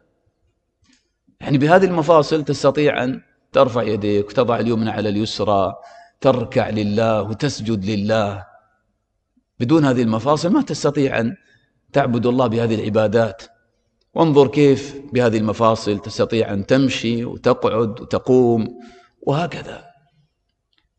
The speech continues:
فهذه نعمة عظيمة، فكل مفصل يستحق أن تشكر الله تعالى عليه في كل يوم. ثلاثمائة وستين صدقة إذن.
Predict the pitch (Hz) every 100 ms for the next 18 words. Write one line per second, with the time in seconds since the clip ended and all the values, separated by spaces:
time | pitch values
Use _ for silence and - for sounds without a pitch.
0 | _ - 127 139 156 170 147 135 143 147
1 | 110 107 _ _ _ - 127 - 247 202
2 | 226 - 190 226 - 143 147 - 180 185
3 | 196 - - - - _ _ _ - 143
4 | 175 190 226 - - - - _ _ _
5 | _ - 160 - 131 127 123 120 - 113
6 | 113 110 139 117 117 156 147 110 104 -
7 | _ 120 123 123 156 131 117 190 196 156
8 | 123 107 - 98 110